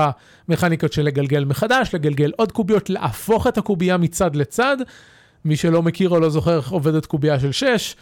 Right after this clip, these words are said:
אה, הסכומים של, של שני פאות תמיד שווים שבע, אז מהצד השני של שש יש אחד, מהצד השני של חמש יש שתיים.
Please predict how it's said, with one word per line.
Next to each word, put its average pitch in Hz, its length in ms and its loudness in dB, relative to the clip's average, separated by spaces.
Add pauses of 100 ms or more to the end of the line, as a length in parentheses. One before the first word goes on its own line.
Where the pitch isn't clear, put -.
(440)
אה, 151 360 4
הסכומים 180 560 0
של, 175 160 -2 (100)
של 160 180 0
שני 180 280 0
פאות 185 580 -4
תמיד 160 240 -2
שווים 147 260 -2
שבע, 226 380 0 (460)
אז 143 460 0
מהצד 151 440 0
השני 160 240 0
של 147 160 -2
שש 156 300 -2
יש 143 180 -4
אחד, 220 320 -2
מהצד 156 300 -2
השני 147 180 -2
של 139 180 -2
חמש 131 320 -2
יש 156 100 -6
שתיים. 202 320 0